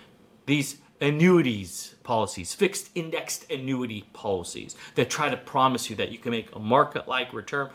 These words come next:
with no risk of loss. They don't tell you how the fine line, how it works inside of these products. And these products have limited upside with unlimited downside.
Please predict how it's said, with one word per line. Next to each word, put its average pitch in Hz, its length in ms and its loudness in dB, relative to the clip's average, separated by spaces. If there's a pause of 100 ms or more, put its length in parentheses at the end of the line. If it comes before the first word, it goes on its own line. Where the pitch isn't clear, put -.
(160)
with 110 220 -6
no 110 540 0
risk 90 440 -2 (160)
of - 240 -4
loss. 85 320 -6 (360)
They 147 100 8
don't 180 180 6
tell 170 180 0
you 165 120 0
how 147 100 -4
the 143 80 -8
fine 147 380 -4
line, 135 260 -2
how 135 300 -2
it - 80 -10
works 160 420 -2
inside 127 400 -8
of 127 60 -10
these 151 160 -12
products. - 720 2 (260)
And 143 100 -10
these 202 120 -4
products 220 540 8
have 170 220 -6 (600)
limited 160 600 6
upside 165 460 2
with 196 240 2
unlimited 196 800 2
downside. 240 920 -2